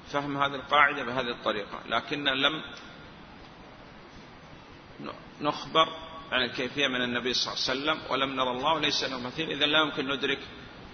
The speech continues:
الكيفية، ويكون هذا قول على الله بلا علم.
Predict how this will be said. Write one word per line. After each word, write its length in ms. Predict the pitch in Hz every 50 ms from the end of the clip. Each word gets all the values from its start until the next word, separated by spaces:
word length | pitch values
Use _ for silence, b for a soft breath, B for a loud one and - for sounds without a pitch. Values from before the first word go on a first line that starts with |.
| - - -
الكيفية، 460 | 139 135 - 147 135 127 - 160 151
ويكون 340 | 139 131 135 135 151 139 139
هذا 240 | 139 139 135 131 127
قول 320 | 123 - 139 139 135 120
على 140 | 107 120 120
الله 340 | 117 117 120 131 139 143 - - - - -
بلا 180 | 139 135 127 113
علم. 240 | 92 92 - -